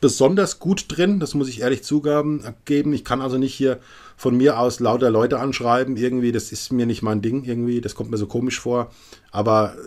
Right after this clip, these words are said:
macht es, wenn ihr wollt, macht es. Das ist nichts Schlimmes dran oder so. Das ist nur bei mir so eine persönliche Sache irgendwie. Was war irgendwie ein Dachschaden oder sowas, keine Ahnung. Das könnt ihr machen, also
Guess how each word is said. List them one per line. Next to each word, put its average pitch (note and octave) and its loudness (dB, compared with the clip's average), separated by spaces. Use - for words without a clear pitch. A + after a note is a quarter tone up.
macht B2+ -2
es, D3+ 2
wenn C3 4
ihr A#2+ 2
wollt, D3 0
macht C3 -6
es. C3 0
Das G#2 -6
ist A#2 -6
nichts D3+ 0
Schlimmes C#3+ 0
dran G2 -4
oder F2 -6
so. E2+ -8
Das G#2+ -4
ist A2+ -4
nur C#3 2
bei A#2+ 0
mir B2 -2
so B2 0
eine A#2+ 0
persönliche G#2+ -2
Sache G2+ -6
irgendwie. G2+ -4
Was G2 -4
war F#2+ -2
irgendwie G2+ -2
ein F#2+ -2
Dachschaden G2+ -2
oder F2+ -4
sowas, F#2 -4
keine F2+ -6
Ahnung. F2+ -8
Das - -12
könnt A#2 2
ihr A2 4
machen, G#2 -2
also F2 -2